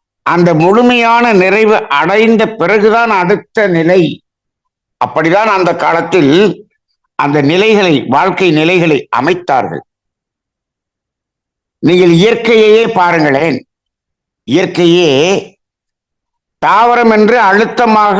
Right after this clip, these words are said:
வந்தது. அழுத்தத்தை உணர்வதற்கு, அழுத்தம் என்பதில் பூரண நிறைவு பெற்ற பிறகுதான் இந்த அறிவாகிய தெய்வம் அடுத்த சுவை என்ற இரண்டாவது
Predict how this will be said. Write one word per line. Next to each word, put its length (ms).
வந்தது. 460
அழுத்தத்தை 640
உணர்வதற்கு, 800
அழுத்தம் 560
என்பதில் 540
பூரண 640
நிறைவு 640
பெற்ற 520
பிறகுதான் 600
இந்த 180
அறிவாகிய 640
தெய்வம் 420
அடுத்த 400
சுவை 340
என்ற 280
இரண்டாவது 1040